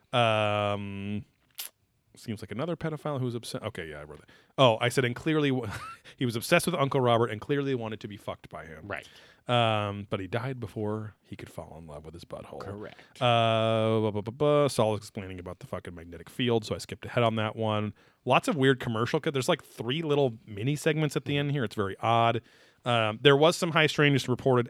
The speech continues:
Speaker 2: at the Star Visitor Sanctuary. Uh, w-, well, and the only, they said there was a bunch of it, and then he just says, Well, yeah, the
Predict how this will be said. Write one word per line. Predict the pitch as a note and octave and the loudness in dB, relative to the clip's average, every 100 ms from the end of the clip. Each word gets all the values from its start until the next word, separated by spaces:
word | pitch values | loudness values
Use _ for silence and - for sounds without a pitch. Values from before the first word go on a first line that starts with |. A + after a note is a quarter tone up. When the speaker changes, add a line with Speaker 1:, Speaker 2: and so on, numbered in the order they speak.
| - | 0
Speaker 2:
at | A#2 C3+ | 0 0
the | B2 A#2 A2 | 0 2 0
Star | - A#2+ A2+ A2+ | 0 4 4 4
Visitor | G#2 A2 G2+ | 0 -4 -8
Sanctuary. | - C3+ C3+ - C3 A#2+ A#2+ A#2+ A2+ - _ _ _ - | -4 0 0 0 2 4 4 4 0 -4 _ _ _ -4
Uh, | A2+ G#2 G2 - - | -2 0 -2 -8 -8
w-, | A#2+ B2 | -6 0
well, | A#2+ | 0
and | A#2+ A#2+ | 2 0
the | A#2+ | 0
only, | C3 C#3 B2+ - _ | 0 0 -2 -8 _
they | C#3 | 2
said | C#3+ F#3 | 6 8
there | |
was | E3 C#3 | 6 4
a | |
bunch | C#3 C#3 | 4 4
of | B2+ | 2
it, | A#2 | 2
and | A2+ | 2
then | A#2+ | 0
he | A#2 | 2
just | A#2+ | 2
says, | A#2+ G#2+ - _ _ - | 2 0 -4 _ _ 0
Well, | B2+ B2+ | 4 4
yeah, | A3 C4 | 4 2
the | B2+ A2 | 4 4